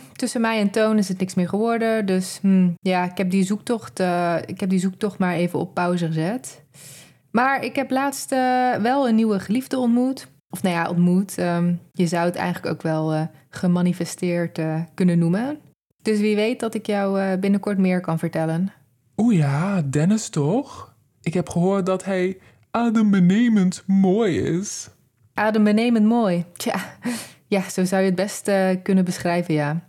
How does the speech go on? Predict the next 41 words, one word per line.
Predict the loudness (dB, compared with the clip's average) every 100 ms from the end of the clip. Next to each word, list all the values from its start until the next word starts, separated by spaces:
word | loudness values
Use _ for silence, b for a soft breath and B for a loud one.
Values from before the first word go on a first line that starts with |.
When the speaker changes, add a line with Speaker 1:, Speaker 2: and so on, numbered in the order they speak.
| _ _
Speaker 1:
Ja, | -4
soms | -2 -2 0
moet | 0
ik, | 0 -4
eh, | 0 0 0 -6
echt | -8 -4
naar | -2 0
adem | 0 0 0
snakken | 0 -4 -2 -2 0
als | -2 -2
ik |
hem | 0 0
zie. | 0 -2 -4 _ _ _ _ _
Speaker 2:
Wat | -4 -2 -2
fijn | -4 -2 0 2
voor | 0 0
jou. | 2 2 2 0 0 -4 -14 _
Dit | -2 0
is | 0
echt | -2 -4 -6
uitstekend | -2 0 -2 -4 0 2 4 2 2
nieuws. | 2 4 4 2 0 -6 -14 _ _ _ _ _
Speaker 1:
Ja, | -4 -2 -4 B B B B B B -6
en, | -2 2
eh, | 2 2 0
en | 0 0
over, | 0 2 0 2
eh, | 0 0
uitstekende | -2 -6 -2 -2 2 2 2
dingen | 2 2 2 2
gesproken, | 0 -2 0 0 0 -2 -2 -2 -2
daar, | -2 0 0
eh, | 0 0 0
daar | 0 0
wilde | 0 -2
ik | -2
jou | 0 0
net | 0
wat | -2 0
over | 0 0
vragen. | 0 -2 -2 -2 -2 -2